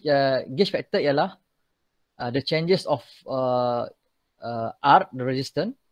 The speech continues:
over the original resistance, bahagikan dengan strain. Okey. Kalau, kalau gauge factor besar, kalau gauge factor besar, bagus. Maknanya dia, dia amplify. Maknanya kalau, kalau ikut sini, kalau ikut equation, equation sini,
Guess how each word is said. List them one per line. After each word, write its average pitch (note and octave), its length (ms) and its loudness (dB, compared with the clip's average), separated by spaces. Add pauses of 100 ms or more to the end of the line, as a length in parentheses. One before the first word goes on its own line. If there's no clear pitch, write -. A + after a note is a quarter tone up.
(160)
over D3+ 240 6
the D3 320 6
original D3+ 400 2
resistance, D3+ 480 -4 (840)
bahagikan D3 400 0
dengan D3+ 260 -4 (540)
strain. G#2+ 480 -2 (560)
Okey. - 160 -18 (480)
Kalau, G#3 640 2 (480)
kalau D#3 160 0
gauge E3 240 2
factor C#3+ 240 -2
besar, F#3+ 320 0 (560)
kalau C#3+ 160 -4
gauge E3+ 160 -2
factor D3 240 -4
besar, E3 240 -2
bagus. D#3 480 2 (480)
Maknanya D3+ 400 -4
dia, D#3+ 160 -2
dia E3 160 2
amplify. D3+ 400 2 (640)
Maknanya D#3+ 240 -2
kalau, E3 140 4 (180)
kalau D3+ 160 0
ikut D#3 160 -2
sini, D#3+ 240 -6
kalau D#3+ 160 0
ikut D3+ 160 -4
equation, E3 320 0
equation F3 320 0
sini, D3+ 240 -4